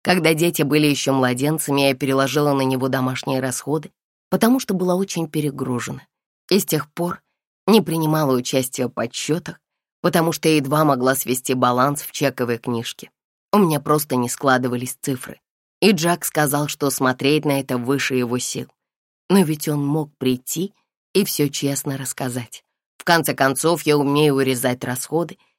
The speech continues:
и ничуть не обиделась бы, если бы он попросил меня это сделать.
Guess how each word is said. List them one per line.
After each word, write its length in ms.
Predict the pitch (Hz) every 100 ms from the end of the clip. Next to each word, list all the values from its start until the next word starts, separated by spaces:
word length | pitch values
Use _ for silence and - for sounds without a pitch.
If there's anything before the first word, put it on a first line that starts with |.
| _
и 120 | - 220
ничуть 460 | 220 220 294 294
не 120 | 165
обиделась 600 | 143 123 143 180 180 170 147
бы, 120 | 143
если 380 | 139 143 135 127
бы 140 | 127
он 160 | 139 147
попросил 500 | 127 123 120 - 131
меня 340 | 123 123 127
это 180 | 123 127
сделать. 580 | 123 131 123 131 -